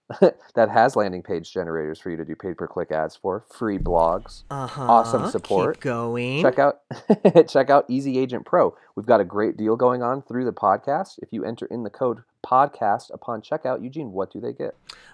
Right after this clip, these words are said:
Speaker 2: Um, man, the podcast code is almost too good to be true. It's, um, ninety-nine dollars, not for one month, not for two months, not for three months, but you get that for four months, um, with us on the pro pricing. So, like, on our, um,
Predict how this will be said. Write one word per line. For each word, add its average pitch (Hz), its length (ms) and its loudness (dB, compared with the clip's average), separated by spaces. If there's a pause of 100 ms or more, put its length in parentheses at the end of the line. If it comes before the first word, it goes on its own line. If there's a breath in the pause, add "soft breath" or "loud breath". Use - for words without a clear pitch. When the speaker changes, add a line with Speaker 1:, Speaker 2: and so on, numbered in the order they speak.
(100)
Speaker 2:
Um, 165 560 -6
man, 127 340 -6
the 120 60 -10
podcast 247 540 -4
code 196 260 -4
is 156 160 -6
almost 143 480 -10
too 135 220 -10
good 131 200 -8
to 135 100 -16
be 127 180 -8
true. 123 320 -10 (320 loud breath)
It's, 170 340 -6 (140)
um, 131 680 -4
ninety-nine 190 540 -4
dollars, 143 680 -4
not 156 260 -4
for 254 220 -4
one 131 320 -4
month, 110 340 -10
not 147 240 -6
for 233 100 -4
two 180 300 -6
months, 120 400 -10
not 269 220 2
for 320 80 -2
three 277 320 -4
months, 131 280 -4
but 139 180 -6
you 151 80 -6
get 185 180 -4
that - 180 -4
for 143 100 -4
four 160 320 -6
months, 147 500 -6
um, 156 320 -6
with 170 200 -4
us 214 340 -8 (220)
on 185 140 4
the 247 60 2
pro 180 180 0
pricing. 120 480 -6 (280 loud breath)
So, 139 240 -2
like, 131 220 -4
on 131 160 -4
our, 123 320 -4
um, 113 580 -8